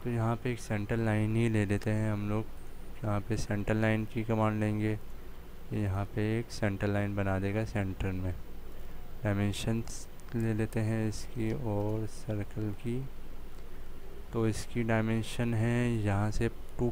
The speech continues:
पॉइंट वन टू फ़ाइव, वन डायमेंशन, यहाँ से वन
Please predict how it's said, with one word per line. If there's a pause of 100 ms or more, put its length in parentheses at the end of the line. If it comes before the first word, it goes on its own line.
पॉइंट (100)
वन
टू
फ़ाइव,
वन (300)
डायमेंशन, (600)
यहाँ
से
वन